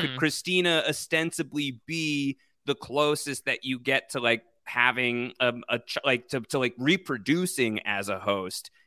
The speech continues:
Speaker 1: in the world, and that Dol-, that Dolores could have effectively given way to Christina, to Dulcinea being the daughter of God, Mike.
Speaker 2: Yeah, and it could also be immaculately conceived,
Speaker 1: Oh
Speaker 2: where
Speaker 1: my
Speaker 2: it was
Speaker 1: gosh.
Speaker 2: not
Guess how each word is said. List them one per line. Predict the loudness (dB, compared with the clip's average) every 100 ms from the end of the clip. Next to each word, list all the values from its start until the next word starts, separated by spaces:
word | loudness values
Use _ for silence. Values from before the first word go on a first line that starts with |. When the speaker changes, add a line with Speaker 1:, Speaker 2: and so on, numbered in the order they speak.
| -4
Speaker 1:
in | -2
the | 0
world, | 0 4 4 4
and | 2 0 2
that | 0 0
Dol-, | 0 0 -2
that | 0 0
Dolores | 0 0 4 4 4 2
could | 0 0
have | 0
effectively | -4 -2 -2 -2 -4 -4
given | 0 0 0 0
way | 0 -2
to | -2
Christina, | -8 -8 -6 -2 0 0 0 -4 -10 -6
to | -4
Dulcinea | 2 2 2 0 -2 0 0 0 -2 -6 -10 -20 _
being | 2 4 6 4
the | 2
daughter | 2 4 6 4 4
of | 0 2
God, | 6 8 8 4 0
Mike. | -10 -10 -2
Speaker 2:
Yeah, | 2 2 0
and | -2 -2
it | -2
could | -2
also | 0 0 0 0 0
be | 4 4 6 2 -4 _ _
immaculately | -4 -2 0 0 -2 -4 -6 -4 -4 -4
conceived, | -4 -6 -2 -2 -2 -2 4
Speaker 1:
Oh | 6
Speaker 2:
where | 6 4
Speaker 1:
my |
Speaker 2:
it | 4
was | 4
Speaker 1:
gosh. | 4 6
Speaker 2:
not | 8 10 10